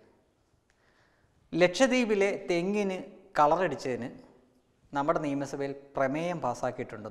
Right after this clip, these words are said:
നൂറ്റിനാൽപത് എം എൽ എമാരും കൂടെ കൂടി. പ്രബുദ്ധ ജനത വോട്ട് ചെയ്ത് ജയിപ്പിച്ചു വിട്ടവരാണെന്ന് ഓർക്കണം ലക്ഷദ്വീപിലെ കാര്യത്തിൽ. ഇനി ചോദിക്കാൻ വരുന്നത് നിങ്ങളെല്ലാവരും, ഇത് കേൾക്കുന്ന ഓരോരുത്തരും സ്വയം ചോദിക്കേണ്ട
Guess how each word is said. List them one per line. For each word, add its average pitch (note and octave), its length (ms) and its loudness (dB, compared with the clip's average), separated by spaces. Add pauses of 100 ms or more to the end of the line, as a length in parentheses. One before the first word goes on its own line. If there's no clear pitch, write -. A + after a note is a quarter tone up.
നൂറ്റിനാൽപത് C#3 840 -4 (640)
എം A#2+ 120 -6
എൽ B2 160 -6
എമാരും A#2+ 260 -6
കൂടെ A2 200 -10
കൂടി. G2 160 -12 (440)
പ്രബുദ്ധ E3+ 400 6 (120)
ജനത F3+ 240 4 (540)
വോട്ട് E3 260 2 (100)
ചെയ്ത് F3+ 180 2 (120)
ജയിപ്പിച്ചു E3+ 460 0
വിട്ടവരാണെന്ന് F3+ 600 0
ഓർക്കണം A2 300 -6 (1120)
ലക്ഷദ്വീപിലെ C3 560 -2
കാര്യത്തിൽ. - 340 -16 (680)
ഇനി A3 200 0
ചോദിക്കാൻ F3 420 0
വരുന്നത് C#3 380 -4
നിങ്ങളെല്ലാവരും, D#3 680 2 (280)
ഇത് C#3 160 -8
കേൾക്കുന്ന E3 300 -2 (120)
ഓരോരുത്തരും E3 560 0
സ്വയം D3+ 320 -4
ചോദിക്കേണ്ട B2 380 -8